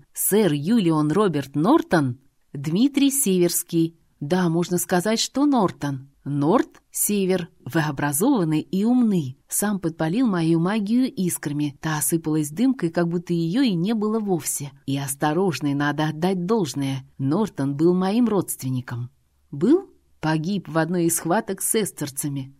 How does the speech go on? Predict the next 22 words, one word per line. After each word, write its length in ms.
Он 180
воевал 420
на 120
стороне 520
князя. 560
Весьма 400
неприятно 640
встретиться 560
с 120
родственником 640
лицом 440
к 60
лицу 420
в 100
битве, 360
когда 360
вы 80
сражаетесь 720
за 160
разные 420
грани 400
правды. 600